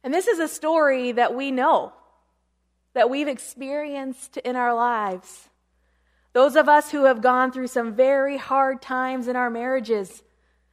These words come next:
know that you cannot go back to the honeymoon days because you are changed.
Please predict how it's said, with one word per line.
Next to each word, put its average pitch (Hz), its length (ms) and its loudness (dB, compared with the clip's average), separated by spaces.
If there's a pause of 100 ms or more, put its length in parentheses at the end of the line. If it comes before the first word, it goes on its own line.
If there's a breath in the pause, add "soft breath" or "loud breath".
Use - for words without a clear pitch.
(280)
know 247 220 2
that 262 160 2
you 233 100 -10
cannot 277 460 -4
go 240 160 -2
back 233 560 0 (560)
to 226 100 -6
the 226 100 -2
honeymoon 226 480 -4
days 180 460 -6 (1500)
because 226 320 -2
you 277 420 -2
are 190 140 -2
changed. 165 800 -14